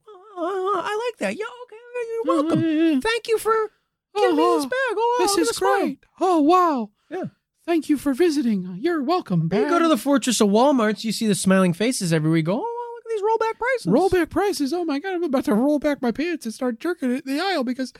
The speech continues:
Speaker 2: these prices are so good.
Speaker 1: But today's topic, Andy, the smiley face killers, they're, they're flipping the smile on its head,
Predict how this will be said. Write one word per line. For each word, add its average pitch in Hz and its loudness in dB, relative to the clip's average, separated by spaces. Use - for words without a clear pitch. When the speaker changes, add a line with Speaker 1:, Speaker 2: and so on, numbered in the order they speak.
Speaker 2:
these 403 2
prices 196 2
are 202 2
so 403 4
good. 302 2
Speaker 1:
But 240 0
today's 349 0
topic, 349 4
Andy, 240 4
the 202 4
smiley 240 4
face 220 6
killers, 190 8
they're, 254 4
they're 311 0
flipping 359 -4
the 311 2
smile 285 4
on 302 6
its 320 0
head, 190 2